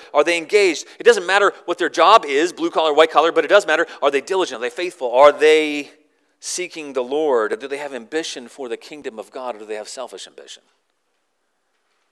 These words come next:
Are they humble and treatable? Do they respond well to being corrected? Are they manipulative <laughs> and deceitful? Are they transparent? Are they honest? Are they genuinely loving and kind? Are they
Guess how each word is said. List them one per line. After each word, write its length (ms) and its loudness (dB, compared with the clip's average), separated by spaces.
Are 60 -20
they 80 -20
humble 320 -14
and 100 -18
treatable? 400 -14
Do 60 -16
they 100 -14
respond 460 -18
well 160 -12
to 60 -16
being 160 -20
corrected? 560 -18
Are 100 -16
they 100 -14
manipulative 1120 -18
<laughs> 40 -20
and 100 -20
deceitful? 800 -18
Are 100 -20
they 120 -14
transparent? 600 -16
Are 20 -12
they 100 -12
honest? 460 -16
Are 40 -20
they 60 -16
genuinely 440 -20
loving 280 -12
and 120 -20
kind? 340 -16
Are 80 -14
they 140 -12